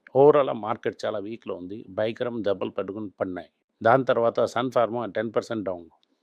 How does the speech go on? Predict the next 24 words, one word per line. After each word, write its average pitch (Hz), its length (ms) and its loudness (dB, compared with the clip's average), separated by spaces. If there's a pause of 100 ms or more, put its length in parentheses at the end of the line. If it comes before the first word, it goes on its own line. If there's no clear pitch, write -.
(340)
హెచ్సిఎల్ 123 420 0
డౌన్, 101 280 -2 (420)
అన్నీ 117 220 -4
పడే 110 280 -2
ఉన్నాయి. 98 320 -6 (280)
ఇంకెంత 113 360 2
పడుతుందని 113 540 -2
మనకు 98 260 -8
తెలియదు. 90 340 -8 (360)
ఇలాంటి 127 280 6
వీక్ 147 260 0
ఆన్ 127 140 2
సిచ్యువేషన్‌లోనే 95 760 -8 (240)
లాస్ట్లో 123 340 -2
నేను 117 220 -2
చెప్పారంటే, 101 600 -6 (1080)
Epson - 320 -4 (200)
స్టాక్ని 113 540 -2 (200)
తీసుకోలేదు, 98 640 -2 (460)
ఈ - 80 0
డీల్ 135 240 4
నుంచి 135 220 2
పైనకి 120 280 0
వచ్చేసి - 240 -6